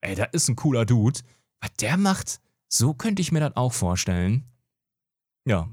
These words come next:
und dann hab ich halt eben Funk zugeguckt, ähm, war mein erstes Abo auf Twitch, was ich dann bei Funk gelassen hab. Und ja, extrem gefeiert, den Kerl, was er da halt eben gemacht hat, was damals noch gar nicht so populär war. Zumindest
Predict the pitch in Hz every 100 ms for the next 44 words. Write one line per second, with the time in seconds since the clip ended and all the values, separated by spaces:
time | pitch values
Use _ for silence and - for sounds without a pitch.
0 | - 104 98 98 104 104 104 92 92 95
1 | 127 170 - 175 160 170 156 - - 110
2 | 107 104 101 _ 101 104 110 69 101 95
3 | 98 - - 135 160 131 117 120 - -
4 | 131 - 110 104 104 101 95 87 90 123
5 | 156 156 135 - 123 123 123 - _ _
6 | _ _ _ _ _ 104 101 95 - -
7 | _ _ _ _ _ _ _ _ - 113
8 | 92 90 - 123 123 117 131 98 95 95
9 | 95 95 104 113 95 98 - 107 104 107
10 | 107 107 101 98 98 123 160 127 113 -
11 | 98 113 131 - - _ 120 110 - 98
12 | 101 123 110 117 117 120 135 151 147 156
13 | 156 98 92 - 110 110 107 117 -